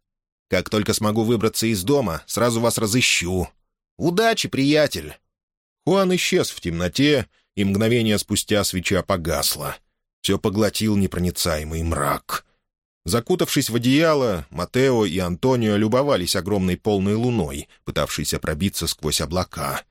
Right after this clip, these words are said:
Внезапно тишину нарушил какой-то звук.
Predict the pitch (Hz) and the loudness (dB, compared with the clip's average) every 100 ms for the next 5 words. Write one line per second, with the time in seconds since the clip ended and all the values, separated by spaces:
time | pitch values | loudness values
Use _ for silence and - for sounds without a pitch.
0 | _ _ _ _ _ _ _ 85 131 147 | _ _ _ _ _ _ _ -2 2 4
1 | 208 - 160 127 - - - 110 117 101 | 2 2 0 0 -2 -4 -2 0 0 2
2 | 107 - 92 - 113 107 131 113 87 67 | 2 0 0 0 0 0 -2 0 -2 -4
3 | - - | -8 -12